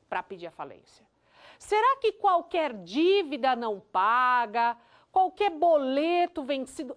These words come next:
é motivo pra falência? Vamos lá ver. O artigo noventa e quatro da Lei de Falência,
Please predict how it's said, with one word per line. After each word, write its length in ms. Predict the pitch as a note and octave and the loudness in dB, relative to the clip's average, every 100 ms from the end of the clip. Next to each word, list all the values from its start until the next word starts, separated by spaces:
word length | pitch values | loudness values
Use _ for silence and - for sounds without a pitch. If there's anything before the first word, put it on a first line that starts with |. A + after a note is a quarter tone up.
| - | -10
é 180 | D4 F4+ | -4 -4
motivo 540 | C#4 A#3+ - B3 G#3 | -2 -6 -6 -10 -10
pra 180 | G3+ F#3+ | -10 -10
falência? 640 | F3 G#3 B3+ F3+ - - _ _ _ _ _ _ _ _ | -8 -8 -8 -10 -16 -20 _ _ _ _ _ _ _ _
Vamos 240 | F3+ G3 | -10 -8
lá 140 | F#3 E3 | -8 -8
ver. 180 | - _ _ _ _ _ _ _ _ _ - - | -12 _ _ _ _ _ _ _ _ _ -16 -2
O 120 | A#4 | 2
artigo 680 | F#4+ C#4+ - D#4+ D#4 D4+ | 2 0 -4 -2 -2 0
noventa 960 | D4 C#4+ B3+ F#3 F3+ C4+ D4+ D4+ C#4+ C#4+ | 0 2 0 -2 -2 0 0 -4 -6 -8
e 140 | B3 - | -8 -10
quatro 680 | - A3+ A3 G#3+ G#3+ - G#3 | -2 0 2 0 -4 -12 -12
da 260 | F3+ F3 F3 | -8 -8 -6
Lei 460 | E3+ F3 G3+ G#3 G3 | -6 -4 -2 -2 -6
de 180 | F3+ | -14
Falência, 840 | A3 C#4+ A#3+ F3 E3 E3 - F#3+ | -8 -4 -4 -4 -12 -16 -16 -14